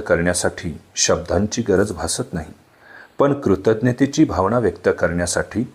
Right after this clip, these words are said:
शब्दच एकमेव माध्यम असतात. आजचा लोकमान्य टिळक जयंतीचा हा प्रेरणादायी कार्यक्रम संपन्न होतो आहे.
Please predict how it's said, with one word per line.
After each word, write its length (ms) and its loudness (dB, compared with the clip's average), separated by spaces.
शब्दच 580 0
एकमेव 300 -2
माध्यम 420 -2
असतात. 300 -6
आजचा 500 2
लोकमान्य 600 4
टिळक 340 2
जयंतीचा 600 2
हा 160 2
प्रेरणादायी 640 0
कार्यक्रम 500 -2
संपन्न 560 -2
होतो 340 -6
आहे. 260 -8